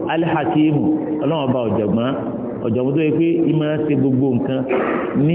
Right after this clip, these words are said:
ìbámu bó ṣe yẹ ó jẹ́. Náà la fi sọ pé ikú mi lè dùn ọ́, kó ká ọ lára, má wàá sọ̀sọ̀ kú sọ,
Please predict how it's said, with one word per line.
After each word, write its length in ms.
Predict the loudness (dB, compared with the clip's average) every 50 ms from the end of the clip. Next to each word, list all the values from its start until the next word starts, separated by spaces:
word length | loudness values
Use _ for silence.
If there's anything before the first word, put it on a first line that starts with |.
| 4 4
ìbámu 400 | 2 2 2 0 0 0 0 0
bó 180 | 0 2 2 0
ṣe 140 | 2 2 2
yẹ 120 | 2 2 2
ó 80 | 2 2
jẹ́. 240 | 0 0 0 0 0 -2 -2 -2 -4 -4 -6 -6 -8 -8 -8 -8 -8 -10 -10 -10 -10 -10 -10 -10 -10 -10 -10 -10 -10 -10 -4 -2
Náà 240 | 0 2 2 2 2
la 100 | 0 0
fi 120 | 0 0
sọ 100 | 0 0 2
pé 120 | 2 2
ikú 200 | 2 2 2 4
mi 180 | 4 4 4 4
lè 160 | 4 2 2 2
dùn 240 | 2 2 2 2 2
ọ́, 160 | 0 0 0 -2 -2 -2 -4 -4 -6 -6 -4
kó 120 | -4 -4
ká 180 | -2 -2 -2 -2
ọ 120 | 0 0
lára, 300 | 0 0 0 0 -2 -2 -2 -2 -2 -2 -2 -4 -4 -6 -8 -8 -8 -6
má 120 | -4 -2
wàá 220 | -2 0 0 0 0
sọ̀sọ̀ 320 | -2 -2 -2 0 0 0 0
kú 100 | 0 0
sọ, 180 | 0 0 0